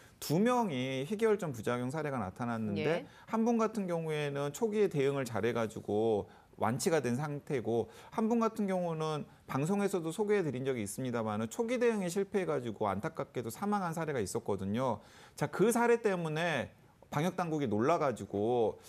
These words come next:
Speaker 1: 아, 아스트라제네카 백신은 만 오십 세 이상만 접종이 가능하도록 지침을 바꿨습니다. 근데 그 다음에 방금은 지적하신 대로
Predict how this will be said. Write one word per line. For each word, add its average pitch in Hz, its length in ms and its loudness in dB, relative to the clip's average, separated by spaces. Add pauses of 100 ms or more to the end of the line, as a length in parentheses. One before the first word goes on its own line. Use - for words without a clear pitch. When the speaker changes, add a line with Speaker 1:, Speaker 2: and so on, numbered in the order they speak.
(100)
Speaker 1:
아, 107 140 0
아스트라제네카 147 640 0
백신은 123 680 -2 (220)
만 139 280 0
오십 131 280 -4
세 147 100 -2
이상만 135 640 -2
접종이 135 400 -4
가능하도록 120 560 -2
지침을 147 380 -4
바꿨습니다. 104 680 -2 (280)
근데 170 160 2
그 - 140 2
다음에 220 600 2 (280)
방금은 160 340 0
지적하신 151 560 -2
대로 123 480 2